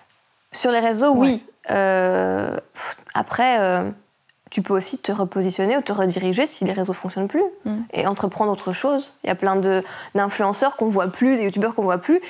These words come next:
Speaker 1: Ils sont juste, euh, entrepreneurs, mais dans d'autres domaines. Ils ont ouvert un, un magasin de
Speaker 2: Mm.
Speaker 1: vêtements ou, tu vois, un institut, je sais pas moi.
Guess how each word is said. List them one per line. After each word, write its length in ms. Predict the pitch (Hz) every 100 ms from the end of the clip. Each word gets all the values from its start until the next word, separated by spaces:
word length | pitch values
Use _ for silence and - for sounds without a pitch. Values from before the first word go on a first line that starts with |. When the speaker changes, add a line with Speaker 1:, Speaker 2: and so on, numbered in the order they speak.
| - -
Speaker 1:
Ils 100 | 208
sont 180 | 196
juste, 300 | 202 247 -
euh, 140 | 196 180 - -
entrepreneurs, 720 | 220 226 - 208 208 240 311
mais 100 | 185
dans 140 | 180
d'autres 160 | 180 190
domaines. 340 | 196 214 330 240
Ils 100 | 185
ont 40 |
ouvert 200 | 185 202
un, 240 | 196 - -
un 60 | 208
magasin 460 | 190 190 196 214
de 80 | 214
Speaker 2:
Mm. 40 | 214
Speaker 1:
vêtements 500 | 226 233 247 247 240
ou, 140 | 196
tu 100 | -
vois, 140 | 226
un 180 | 240 202
institut, 460 | 196 - 208 - 226
je 80 | -
sais 60 | -
pas 100 | 311
moi. 200 | 226